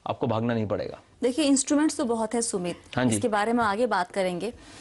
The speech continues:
Speaker 2: अगर मान लीजिए छः आठ इंस्ट्रूमेंट है जिसके आप जिसमें इन्वेस्ट करके आप टैक्स बचा सकते हैं।
Speaker 1: हम्म, हम्म।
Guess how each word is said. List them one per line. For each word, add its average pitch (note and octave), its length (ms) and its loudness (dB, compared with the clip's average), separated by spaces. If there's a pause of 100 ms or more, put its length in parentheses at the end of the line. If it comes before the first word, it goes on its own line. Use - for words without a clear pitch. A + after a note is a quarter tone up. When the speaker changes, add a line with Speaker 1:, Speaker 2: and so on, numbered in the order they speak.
(180)
Speaker 2:
अगर B3 240 4
मान A#3+ 260 4
लीजिए B3+ 240 -2
छः A#3+ 360 2
आठ A3 200 -2
इंस्ट्रूमेंट G#3 440 -2
है A#3 60 0
जिसके G#3 340 -2 (420)
आप E3+ 280 -2
जिसमें F3 360 -4
इन्वेस्ट F#3+ 300 -2
करके A3+ 300 -2
आप D#3+ 140 -4 (120)
टैक्स F3+ 280 -2
बचा G3+ 260 0
सकते G3 300 -4
हैं। F3 220 -6
Speaker 1:
हम्म, C3+ 120 4
हम्म। C3 140 4